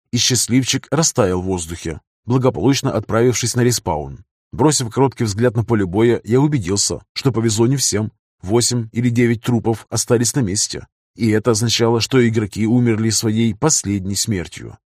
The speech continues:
Ну, это был их выбор. «Я размялся к хренам», — сказал Виталик. «Теперь можно и по пиву».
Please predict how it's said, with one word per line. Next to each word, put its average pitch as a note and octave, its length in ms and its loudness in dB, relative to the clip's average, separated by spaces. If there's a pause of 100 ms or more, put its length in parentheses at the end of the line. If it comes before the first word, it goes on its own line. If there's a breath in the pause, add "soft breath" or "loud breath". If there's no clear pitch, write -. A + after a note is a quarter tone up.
(180)
Ну, D3+ 240 0 (180)
это B2+ 180 0
был C3+ 200 4
их G2+ 260 -4
выбор. G2+ 380 -4 (500)
«Я A2+ 360 4
размялся A2 760 0
к E2+ 80 -10
хренам», — A2 600 -2 (240)
сказал A#2+ 340 0
Виталик. F2+ 480 -6 (300)
«Теперь B2 440 2
можно A#2+ 380 0
и C3+ 140 4
по C#3+ 160 4
пиву». A2+ 540 -2